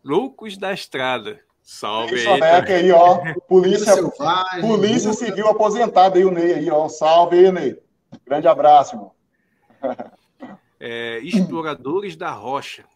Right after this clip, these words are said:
Speaker 1: salve.
Speaker 2: É o Daniel aí, grande amigo nosso aí, sempre tá marcando presença.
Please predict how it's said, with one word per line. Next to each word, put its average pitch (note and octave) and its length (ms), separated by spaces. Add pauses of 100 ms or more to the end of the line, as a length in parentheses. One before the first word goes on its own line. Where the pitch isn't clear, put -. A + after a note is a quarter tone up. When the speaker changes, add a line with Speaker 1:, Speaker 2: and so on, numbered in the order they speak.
(120)
Speaker 1:
salve. A#2+ 640 (640)
Speaker 2:
É A2+ 160
o C#3+ 120
Daniel F3 540
aí, F3 360 (420)
grande D#3+ 320
amigo D3+ 320
nosso C#3+ 400
aí, C3+ 180
sempre - 280
tá D3+ 80
marcando D3 340
presença. C3 500